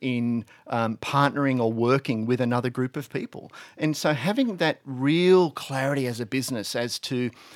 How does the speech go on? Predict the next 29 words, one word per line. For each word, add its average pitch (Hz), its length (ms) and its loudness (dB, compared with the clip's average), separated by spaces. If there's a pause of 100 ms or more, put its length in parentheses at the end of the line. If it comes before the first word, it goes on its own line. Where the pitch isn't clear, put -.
(240)
what 381 100 4
do 339 60 -2
we 151 120 0
need 151 220 0
to 147 80 -6
do? 151 260 -4
Are 113 80 0
we 131 160 -2
just 180 280 -4
wanting 143 320 2
to 135 300 -2
build 143 460 2 (360)
understanding 151 800 0
with 147 100 -2
some 143 200 -2
of 135 80 2
our 135 100 4
suppliers 151 600 -2
around 135 280 0
a 127 40 -2
new 143 200 2
range 131 360 2
of 123 120 -6
products 175 320 -2
that 165 100 0
we 156 120 -4
may 160 200 -2
well 156 220 0
have? 185 340 -6